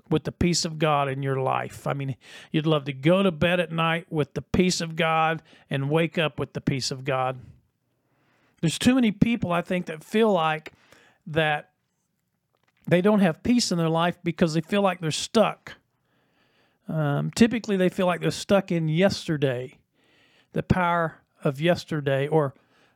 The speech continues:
the power of tomorrow, the future. But I'm gonna tell you something, guys. The power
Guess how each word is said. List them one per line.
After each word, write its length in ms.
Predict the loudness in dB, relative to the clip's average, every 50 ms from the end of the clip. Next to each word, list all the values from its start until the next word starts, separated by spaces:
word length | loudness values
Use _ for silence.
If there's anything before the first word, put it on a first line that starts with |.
| _ _ _ _
the 120 | -4 -4
power 360 | 0 0 0 2 2 2 0 0
of 380 | 0 0 0 -2 -6 -10 -12 -6
tomorrow, 500 | -4 -2 2 2 2 2 2 0 0 -2
the 100 | -2 -4
future. 440 | -4 0 2 2 2 2 0 -4 -4
But 180 | -2 -2 -2 -2
I'm 100 | -2 -2
gonna 140 | -2 -4 -4
tell 220 | 0 0 0 2
you 80 | 2 0
something, 400 | 0 0 -2 -2 -2 -4 -2 0
guys. 480 | 0 0 0 0 -2 -2 -4 -8 -10 _ _ _ -20 -20 -20 -20 -20 -20 -20 _ _ _ _ -2
The 140 | -2 0 0
power 880 | 2 0 0 0 0 -2 0 2 2 2 2 2 2 0 -2 -4